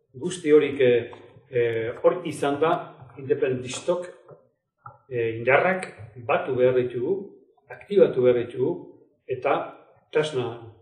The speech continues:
baten beharra hor ikusten dugu, bizarra estrategiko hori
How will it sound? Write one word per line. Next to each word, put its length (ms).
baten 680
beharra 580
hor 140
ikusten 440
dugu, 640
bizarra 400
estrategiko 680
hori 240